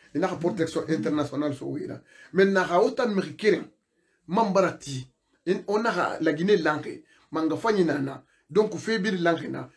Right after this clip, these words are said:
donc Kobiri nana, on a Mabaludena, on a Europe, on a donc, on a la Guinée, oui. Donc,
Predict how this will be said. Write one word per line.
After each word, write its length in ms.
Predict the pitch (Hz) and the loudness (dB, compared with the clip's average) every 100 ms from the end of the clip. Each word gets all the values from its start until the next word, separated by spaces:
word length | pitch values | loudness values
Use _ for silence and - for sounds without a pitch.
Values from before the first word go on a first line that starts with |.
| _ - | _ -4
donc 340 | 170 208 143 | 0 0 -2
Kobiri 360 | 190 214 202 175 | -2 0 2 2
nana, 400 | 147 143 135 - _ | 2 -2 -6 -12 _
on 160 | 160 214 | 0 4
a 80 | 208 | 4
Mabaludena, 680 | 175 156 156 156 139 127 - _ _ | 4 0 0 0 -2 -4 -14 _ _
on 100 | 202 | -6
a 420 | 196 185 160 143 143 131 - | -4 -2 -2 -2 -2 -10 -2
Europe, 280 | 165 175 135 135 | 2 2 0 -8
on 140 | 131 | -8
a 60 | 127 131 - 127 113 107 _ _ _ - | -8 -10 -14 -14 -14 -14 _ _ _ -12
donc, 180 | 185 | -4
on 360 | 180 180 160 160 | 0 0 2 2
a 40 | |
la 240 | 147 139 131 | 2 0 0
Guinée, 240 | 135 151 | -2 -2
oui. 140 | - - _ _ _ _ _ | -6 -16 _ _ _ _ _
Donc, 220 | 165 202 | -2 2